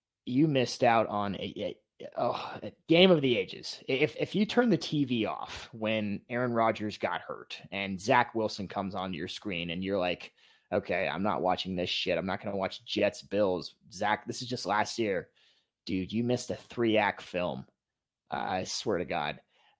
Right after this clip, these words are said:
Um, just an absolute game for the ages. Uh, it was, it had, that game had all the emotions. It was, uh,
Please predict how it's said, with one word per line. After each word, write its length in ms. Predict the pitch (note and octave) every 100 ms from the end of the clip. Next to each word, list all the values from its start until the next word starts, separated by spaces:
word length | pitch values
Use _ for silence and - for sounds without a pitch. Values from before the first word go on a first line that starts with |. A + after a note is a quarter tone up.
| -
Um, 460 | G2+ G2 G2 A2 - _ _ _ - G2
just 260 | B2 D#3 -
an 80 |
absolute 400 | A#2+ B2 - A#2
game 220 | - G2+ F#2+
for 80 |
the 120 | E2 D#2+
ages. 460 | D#2 D2 C#2+ - -
Uh, 180 | - F2
it 280 | - - -
was, 340 | A#2 - - -
it 100 | C#3
had, 300 | C#3 C3+ G#2+
that 160 | C3+
game 160 | D#3+ D3+
had 180 | A#2 B2
all 220 | C3+ C3+ C3
the 100 | B2+
emotions. 600 | A2 G#2 - C2+ - -
It 140 | C3+
was, 320 | A#2+ B2 A2 - - - - _ _
uh, 220 | - G2